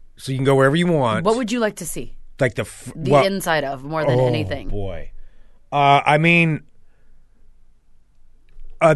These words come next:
Speaker 1: I'm sorry, I'm panicking because
Speaker 2: Assuming
Speaker 1: there's
Speaker 2: that
Speaker 1: so
Speaker 2: you
Speaker 1: much.
Speaker 2: could, like, get into it.
Speaker 1: There's so much. No, you can figure out a way to get in.
Speaker 2: Oh, yeah.
Speaker 1: Figure out a way to get in
Speaker 2: Oh,
Speaker 1: anyway.
Speaker 2: yeah.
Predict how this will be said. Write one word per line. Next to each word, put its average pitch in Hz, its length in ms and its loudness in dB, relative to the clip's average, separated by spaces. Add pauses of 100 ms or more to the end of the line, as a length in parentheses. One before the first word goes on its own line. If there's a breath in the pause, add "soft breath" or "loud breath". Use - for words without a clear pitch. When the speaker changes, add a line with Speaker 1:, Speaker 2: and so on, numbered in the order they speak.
Speaker 1:
I'm 131 140 0
sorry, 151 300 4
I'm 104 120 0
panicking 165 440 2
because 214 40 0
Speaker 2:
Assuming 262 180 2
Speaker 1:
there's 233 180 4
Speaker 2:
that 220 80 4
Speaker 1:
so 208 160 4
Speaker 2:
you 175 60 2
Speaker 1:
much. 175 200 4
Speaker 2:
could, 175 180 0
like, 143 60 -12
get 170 160 -4
into 160 360 -6
it. 92 160 -8
Speaker 1:
There's 165 220 4
so 185 320 4
much. 170 300 2
No, 151 120 2
you 156 100 4
can - 80 -2
figure 101 300 -6
out 85 80 -6
a 80 40 -10
way 80 140 -8
to 78 60 -12
get 73 140 -14
in. 78 300 -14
Speaker 2:
Oh, 233 140 -2
yeah. 254 180 -8 (320)
Speaker 1:
Figure 107 240 -8
out 85 60 -8
a - 20 -12
way 85 100 -10
to 78 60 -14
get 80 140 -14
in 80 100 -14
Speaker 2:
Oh, 85 40 -12
Speaker 1:
anyway. 92 200 -8
Speaker 2:
yeah. 226 180 -8